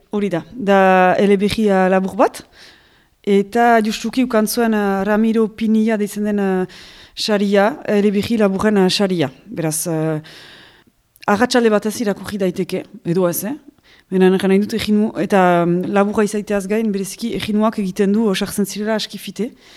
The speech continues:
Hori izan daiteke alde on bat edo, eh, irakurte jetsa izan daiteke, eta bereziki Begoiatzen, eh,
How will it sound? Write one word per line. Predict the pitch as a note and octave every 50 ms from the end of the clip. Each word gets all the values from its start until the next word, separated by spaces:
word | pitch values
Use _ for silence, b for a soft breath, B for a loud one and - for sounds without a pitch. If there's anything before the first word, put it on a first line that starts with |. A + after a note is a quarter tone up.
| b b b b b b
Hori | b F3+ G3
izan | F#3+ - G3 F3+
daiteke | F3+ F3 G3 F#3 - G#3 G3+ G3+ -
alde | G#3 G3 G3 F#3+ G3+
on | F#3+ F#3 F#3+
bat | G3+ C4+ D4 - B3+
edo, | A3+ B3+ C#4 D#4 D#4
eh, | C4 A3+ G#3 G3+ G3 F#3+ F#3 F#3 F#3+ G3 - - - - B B B B B B B B B - - - -
irakurte | A3+ F#3+ G3 F#3+ - A3 - - - G#3+
jetsa | - - G#3+ G#3 G3 - - - - - - - A#3 A3 G#3+ G3+
izan | G3 - - G3 G3 G3
daiteke, | F#3+ F#3+ G3 G#3 G3+ - A#3+ C4 G#4 B3 b b b b b b b b _ _ _ _ _ _ _ _ - _ A3+ -
eta | G3+ F#3 F#3+ G3 F#3+ F#3 F3+ F3 F3 E3 E3 D#3+ E3 D#3+ D#3+ D#3+
bereziki | E3 F3+ F#3 F3+ E3+ F3 - - - - G3+ G#3+ F#3+
Begoiatzen, | F3+ E3+ F3 F#3+ F#3 F#3 F3+ F3+ - - G3 F#3 F3+
eh, | F3 E3 E3 E3 E3 - - - - - - - - - _ - - - G3